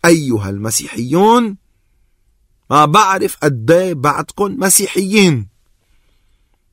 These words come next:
ما بعرف قد إيه بعدكن واعيين لإيمانكن المسيحي.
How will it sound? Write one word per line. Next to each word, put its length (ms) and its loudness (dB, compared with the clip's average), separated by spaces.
ما 160 2
بعرف 520 0
قد 300 -2
إيه 120 2
بعدكن 560 -4
واعيين 580 -6
لإيمانكن 760 -8
المسيحي. 640 -16